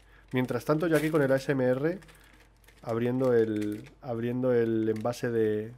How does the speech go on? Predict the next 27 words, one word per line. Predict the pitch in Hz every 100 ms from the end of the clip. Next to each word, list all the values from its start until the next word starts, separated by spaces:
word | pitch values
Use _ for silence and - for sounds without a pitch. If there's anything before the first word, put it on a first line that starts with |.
| -
de | 117
plástico. | 113 123 139 123
Sí, | - 156
nocilla | 147 143 165
y | 165
ahora | 151 127
donut. | 135 135 - - - - - -
Mi | 135 131 131 127
die-, | 139 156 160
mi | 143
dieta | 139 160 190
es | 190
horrible, | 160 143 147 123 107 - 127
mi | 123
dieta | 139 170
es | 156
horrible. | 131 131 117 104 104 _ _ _ _ - - - _ _ - -
Y | 120
hoy | 135
además | 151 156 156 160 - - - - - -
he | 135
decidido | 151 151 139 147
que | 151
no | 123
me | 127
voy | 127 123
a, | 123 117 107 104